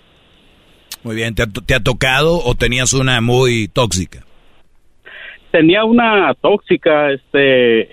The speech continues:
Speaker 2: yo digo así, ah, que era tóxica, no sé si, ah, eh, estoy equivocado. Era porque, eh, me revisaba,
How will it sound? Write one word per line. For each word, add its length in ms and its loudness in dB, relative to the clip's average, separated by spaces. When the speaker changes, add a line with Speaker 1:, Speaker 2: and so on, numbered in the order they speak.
Speaker 2:
yo 240 2
digo 280 2
así, 300 2
ah, 240 0
que 280 0
era 160 0
tóxica, 500 -2
no 160 0
sé 180 -2
si, 460 0
ah, 200 -8
eh, 240 2
estoy 220 0
equivocado. 680 0
Era 500 0
porque, 880 -2
eh, 200 2
me 140 0
revisaba, 1000 -2